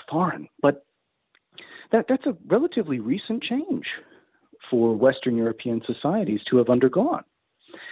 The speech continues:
And things like the Day of the Dead in Mexico, in, in, in some ways, there's a great continuity there with, uh, the things that people in the Middle Ages would have been doing, uh, on November second, the Feast of All Souls.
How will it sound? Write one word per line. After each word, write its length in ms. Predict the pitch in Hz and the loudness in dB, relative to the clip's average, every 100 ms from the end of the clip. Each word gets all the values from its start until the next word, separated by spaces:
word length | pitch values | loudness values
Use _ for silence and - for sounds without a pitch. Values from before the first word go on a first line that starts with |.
| - - - | -20 -6 4
And 260 | 165 160 | 6 6
things 200 | 240 247 | 4 4
like 140 | 202 - | 2 -2
the 60 | |
Day 200 | 120 139 | 2 4
of 80 | 147 | 4
the 60 | 117 | 4
Dead 220 | 127 117 | 2 0
in 100 | 104 | 0
Mexico, 480 | 151 - - - - _ _ - - - - | -4 -6 -14 -16 -16 _ _ -20 -20 -18 -6
in, 240 | 139 135 - | -2 -2 2
in, 140 | 160 - | 4 6
in 160 | 156 147 | 4 4
some 160 | - 254 | 2 2
ways, 220 | 127 101 - - - - | 2 -2 -6 -20 -8 0
there's 160 | 131 | 2
a 40 | 123 | 2
great 300 | - 170 - | 2 2 2
continuity 640 | - 165 123 135 185 95 | -6 -4 0 2 2 2
there 380 | 85 - - - - - - - | -4 -8 -12 -16 -18 -20 -20 -2
with, 340 | 123 127 113 | 4 4 4
uh, 220 | 127 120 110 - | 2 2 0 -2
the 80 | - | 0
things 240 | 160 151 143 | 4 4 2
that 180 | 160 160 | -2 -2
people 280 | - 180 185 | -8 -2 2
in 60 | |
the 60 | 156 | 4
Middle 240 | 165 208 | 4 4
Ages 280 | 160 101 104 - | 2 0 -6 -6
would 100 | 101 | -6
have 100 | - | -2
been 160 | 104 | 0
doing, 340 | 98 98 98 - - - _ | 0 0 -2 -6 -12 -20 _
uh, 160 | 131 - - | -2 0 2
on 180 | 123 | 2
November 320 | 127 120 131 165 | 4 2 0 -2
second, 340 | - 220 - - - - - - | -2 -4 -6 -12 -18 -20 -20 -8
the 60 | 104 | -6
Feast 240 | - 120 120 | -2 -2 0
of 80 | |
All 120 | 117 113 | -2 -2
Souls. 320 | - - | -4 -4